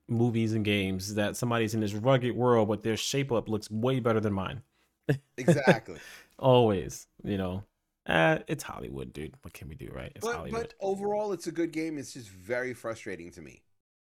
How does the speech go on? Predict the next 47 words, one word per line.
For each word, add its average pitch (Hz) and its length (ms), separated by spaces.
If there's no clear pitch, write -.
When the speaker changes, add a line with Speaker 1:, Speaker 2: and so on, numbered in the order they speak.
Speaker 1:
Yeah, 101 340
I 98 100
feel - 160
Speaker 2:
You 117 40
Speaker 1:
you. 104 160
Speaker 2:
know, 92 100
and 120 120
I'm 147 120
playing 160 280
at, 113 180
I'm 135 120
playing 156 200
at 131 120
the 123 80
mid, 131 420
um, 92 540
level 123 420
of, 98 200
of, 92 560
uh, 82 280
difficulty, 160 800
and 107 400
Speaker 1:
Okay. 101 140
Speaker 2:
it's 110 200
frustrating 151 500
me 143 80
so 131 200
much 127 260
that 113 120
I 107 100
think 110 360
for - 160
the 113 80
part 143 320
that 131 100
I 123 80
can't 127 300
pass, 123 480
I 107 120
might 113 220
literally 110 340
just 95 220
go 98 220
to, 98 180
like, 87 360
you 92 100
know, 71 260